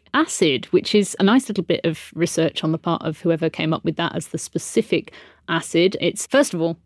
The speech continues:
it's a film-friendly acid, T V-friendly acid. It also makes an appearance in Breaking Bad as what they use to dissolve some bodies.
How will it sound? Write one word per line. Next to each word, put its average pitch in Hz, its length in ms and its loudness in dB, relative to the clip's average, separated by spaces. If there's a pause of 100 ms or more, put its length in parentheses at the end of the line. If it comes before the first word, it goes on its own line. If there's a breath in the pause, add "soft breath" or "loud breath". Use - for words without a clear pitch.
it's - 220 -4
a 170 340 2
film-friendly 208 1080 2
acid, 220 380 0
T 175 140 2
V-friendly 202 540 2
acid. 208 300 0
It 175 60 2
also - 180 -2
makes - 180 -2
an - 40 -6
appearance 175 300 -2
in 170 120 2
Breaking 175 380 0
Bad 233 320 0
as 220 200 0
what - 160 2
they 185 80 2
use 190 280 2
to 180 220 2
dissolve 185 480 2
some 180 200 0
bodies. 214 460 2